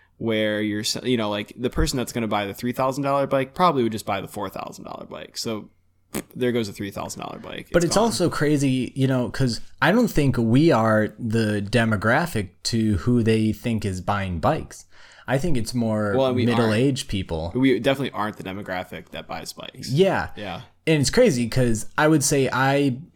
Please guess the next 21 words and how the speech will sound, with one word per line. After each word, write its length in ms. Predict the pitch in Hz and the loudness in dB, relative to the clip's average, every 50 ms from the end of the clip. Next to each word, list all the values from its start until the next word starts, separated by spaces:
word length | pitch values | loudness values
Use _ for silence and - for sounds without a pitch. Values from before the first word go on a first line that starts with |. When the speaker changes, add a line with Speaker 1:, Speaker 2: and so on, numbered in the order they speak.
| - _ - | -20 _ -2
Speaker 2:
you 140 | 135 120 120 | 0 2 2
know, 420 | 117 113 110 110 107 98 - - _ _ _ - - - | 2 2 2 0 -2 -2 -4 -8 _ _ _ -20 -20 -14
ride 480 | - 139 127 110 127 131 127 127 127 120 | -10 -4 0 2 2 4 4 4 2 2
my 240 | 120 123 120 117 117 | 4 4 4 4 4
bike 380 | 110 113 107 104 101 92 - - | 4 4 4 2 2 0 0 0
more 420 | 110 107 104 104 104 101 101 101 | 2 2 2 2 2 2 2 0
than 240 | 95 92 104 101 98 | 0 0 0 0 0
about 480 | 92 87 98 95 95 95 87 - _ - | 0 0 0 0 0 -2 -4 -8 _ -4
ninety, 680 | 110 107 110 110 110 113 113 110 107 110 110 110 107 104 | -2 0 2 2 2 2 2 2 2 2 2 2 2 2
ninety-five 560 | 107 104 107 107 104 101 - 110 104 98 - | 2 0 0 0 0 0 0 0 0 0 -2
percent 340 | 104 95 - - 104 95 95 | -4 -2 0 0 0 0 0
of 60 | 92 | 0
people 240 | 110 107 104 98 92 | 0 0 0 0 0
that 180 | 92 90 - | 0 0 -2
own 200 | - 98 92 90 | -4 -6 -4 -2
bikes. 440 | 80 85 92 131 156 - - - - - - - _ _ - | -2 0 0 0 -2 -4 -6 -8 -10 -12 -14 -16 _ _ -12
Speaker 1:
Mm-hmm. 280 | 113 110 104 107 110 110 110 - _ - | -12 -10 -8 -8 -10 -10 -12 -16 _ -12
Speaker 2:
But, 420 | 113 104 123 117 113 110 110 - - _ _ _ _ _ _ _ _ _ _ - | -4 0 2 2 4 2 0 -2 -6 _ _ _ _ _ _ _ _ _ _ -2
you 180 | 123 113 123 | 0 2 2
know, 80 | 120 - | 2 0
I, 220 | - 117 127 131 | 0 0 0 0